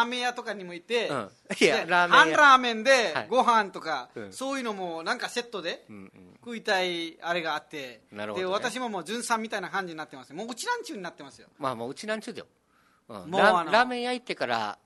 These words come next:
Speaker 2: あの、「このラーメンにそばついてますか？」って言ってるんでしょ。
Speaker 1: まあまあ、そうです、そうです。
Speaker 2: いや、言うか。<laughs> 言ってないだろ、それは。
Speaker 1: <laughs>
Speaker 2: ラーメン頼んで。
Speaker 1: ラーメン屋にもう普通ラーメンついてるから。
Speaker 2: <laughs> ラーメンついてる。
Speaker 1: 言わないでしょ。
Speaker 2: 頼んでから、「これにそばついてる。」
Speaker 1: 当たり前でしょ。ラ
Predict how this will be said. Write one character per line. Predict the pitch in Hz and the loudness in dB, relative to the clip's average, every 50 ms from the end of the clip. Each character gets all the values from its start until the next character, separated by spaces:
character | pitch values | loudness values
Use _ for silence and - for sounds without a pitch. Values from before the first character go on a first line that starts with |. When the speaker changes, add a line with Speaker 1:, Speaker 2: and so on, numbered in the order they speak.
| _ _ _ | _ _ _
Speaker 2:
あ | - 127 113 | -10 -10 -10
の、 | 107 98 98 104 - - | -10 -12 -14 -14 -12 -10
「こ | 170 165 | -8 -6
の | 170 | -2
ラ | 170 185 185 196 | 0 0 0 0
ー | |
メ | 190 175 | -2 -4
ン | 139 | -8
に | 113 107 | -8 -10
そ | - 139 131 | -10 -6 -6
ば | 147 | -6
つ | - - 143 | -6 -6 -8
い | 127 | -10
て | - 131 | -10 -10
ま | 113 107 | -10 -12
す | - - | -12 -10
か？」 | - 98 92 | -10 -10 -10
っ | |
て | - 98 | -10 -14
言 | - | -16
っ | |
て | - 101 | -16 -16
る | 92 | -16
ん | 87 | -16
で | 85 | -16
し | - 87 | -18 -20
ょ。 | - _ _ _ _ _ _ _ _ _ _ _ _ _ _ _ _ _ _ _ | -20 _ _ _ _ _ _ _ _ _ _ _ _ _ _ _ _ _ _ _
Speaker 1:
ま | 196 202 | 2 4
あ | 208 | 4
ま | 208 190 | 4 4
あ、 | 175 | 2
そ | - 240 240 | 2 0 0
う | 196 | 0
で | 170 | -2
す、 | - | -6
そ | - 131 | -12 -14
う | |
で | 120 | -12
す。 | - - - - | -10 -4 2 6
Speaker 2:
い | 196 | 6
や、 | 190 | 8
言 | 175 233 262 | 8 8 6
う | 311 | 6
か。 | - - - 143 - - - - | 4 2 -2 -2 -4 -8 -2 0
<laughs> | 220 - - 220 - - - - 214 - - 202 - 208 190 - 190 208 - _ - 208 202 - | 0 0 2 0 0 0 0 -2 -2 -4 -4 -8 -10 -10 -14 -14 -16 -18 -18 _ -20 -20 -16 -14
言 | 202 202 | -14 -12
っ | - | -12
て | - - 196 | -12 0 2
な | 233 | 2
い | 277 294 | 2 4
だ | - 160 | 0 -2
ろ、 | - | -2
そ | - - 170 - | -4 -6 -4 -4
れ | 175 - - | -6 -6 -4
は。 | 165 - - 156 - - | -6 -8 -8 -14 -14 -8
Speaker 1:
<laughs> | - 214 180 151 170 170 311 311 269 175 151 | -6 -6 -4 -6 -6 -8 -10 -10 -10 0 4
Speaker 2:
ラ | 247 254 254 | 6 6 6
ー | 254 269 | 6 4
メ | 269 269 277 | 2 0 0
ン | 254 | 0
頼 | |
ん | - | 0
で。 | - - | 2 6
Speaker 1:
ラ | 220 220 240 269 | 8 10 10 10
ー | |
メ | 294 320 320 | 8 6 4
ン | |
屋 | 320 285 | 4 4
に | 240 208 | 2 0
も | 196 202 | -2 -4
う | - | -4
普 | - 247 | -4 -4
通 | - 302 285 | 0 6 8
ラ | 285 294 | 10 10
ー | 302 | 8
メ | 311 302 | 6 2
ン | - | -2
つ | 277 262 | -4 2
い | |
て | 233 190 | 4 4
る | 175 | 4
か | 170 160 | 4 2
ら。 | 143 123 117 - - | -2 -2 -6 -8 2
Speaker 2:
<laughs> | - | 4
ラ | 190 208 240 | 6 6 6
ー | 220 | 6
メ | 220 220 196 | 4 2 0
ン | 190 | 0
つ | - 196 | 0 0
い | - 185 - | 0 0 -2
て | 196 | -6
る。 | 180 170 | -6 -4
Speaker 1:
言 | 185 214 - | 2 4 6
わ | 285 285 | 6 6
な | - - | 6 4
い | - | 2
で | 185 | 0
し | 147 | -2
ょ。 | - | 0
Speaker 2:
頼 | 165 180 | 0 0
ん | 170 170 | 0 0
で | - | 0
か | - | 0
ら、 | 185 175 | 0 2
「こ | |
れ | - - | 2 0
に | 381 | 0
そ | 392 | 0
ば | 349 311 | -2 -2
つ | 277 214 | -4 -8
い | 185 123 | -10 -10
て | - | -10
る。」 | 180 - | -10 -10
Speaker 1:
当 | - 180 | -12 -16
た | - | -20
り | _ 180 | _ -20
前 | - _ _ _ | -20 _ _ _
で | 254 269 | -20 -16
し | - - | -6 2
ょ。 | |
ラ | - | 6